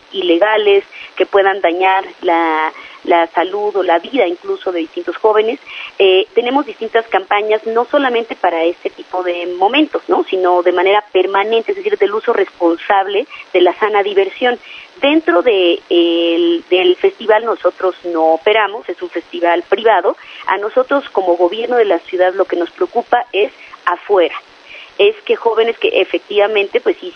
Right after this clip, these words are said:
salen después de un festival, quizá algunos hayan bebido, bueno, entonces la idea y el llamado es a que no lleven coche,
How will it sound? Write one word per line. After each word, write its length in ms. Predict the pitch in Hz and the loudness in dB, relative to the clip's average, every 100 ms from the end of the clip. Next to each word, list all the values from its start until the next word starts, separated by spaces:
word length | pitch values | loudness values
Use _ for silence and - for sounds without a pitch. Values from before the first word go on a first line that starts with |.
| - | -2
salen 380 | 196 196 190 | 0 0 -4
después 320 | 165 - 170 160 | -8 -4 -2 -2
de 80 | |
un 60 | 180 | -2
festival, 600 | 190 - 220 220 202 226 - - - | -4 -6 0 2 2 0 -10 -20 -20
quizá 220 | - 226 208 | -18 -2 -2
algunos 320 | 202 196 180 160 | 0 -4 -2 -2
hayan 260 | 170 175 | 0 0
bebido, 380 | 185 202 202 214 | 0 0 0 2
bueno, 320 | 185 165 175 - | 2 0 -2 -4
entonces 480 | 175 185 180 185 196 - - | -6 -4 0 0 -2 -8 0
la 160 | 190 175 | 2 2
idea 420 | 196 247 247 247 | 2 4 4 2
y 100 | 208 | -4
el 120 | 185 | -4
llamado 260 | 190 196 202 | -2 0 -2
es 160 | 202 | -4
a 40 | 185 | -10
que 120 | - | -6
no 160 | 190 | -4
lleven 320 | 220 226 240 247 | -2 -2 -2 -2
coche, 400 | 254 208 - | -4 -2 -4